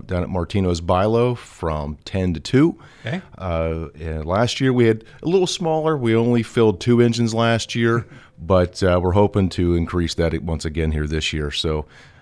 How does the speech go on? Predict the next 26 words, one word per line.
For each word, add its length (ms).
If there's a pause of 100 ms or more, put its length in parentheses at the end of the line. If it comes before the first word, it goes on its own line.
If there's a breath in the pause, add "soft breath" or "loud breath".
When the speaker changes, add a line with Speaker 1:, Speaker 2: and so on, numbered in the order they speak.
(100)
Speaker 1:
again, 420
uh, 80
we're, 180
we're 220
very 180
much 220
looking 180
forward 240
to 140
it. 160
Speaker 2:
Yeah, 220
well, 100
that's 240
incredible, 460
just 280
being 180
able 180
to 80
fill 340
one 220
engine, 560
<laughs> 80
let 400
alone 320
two, 360
and, 240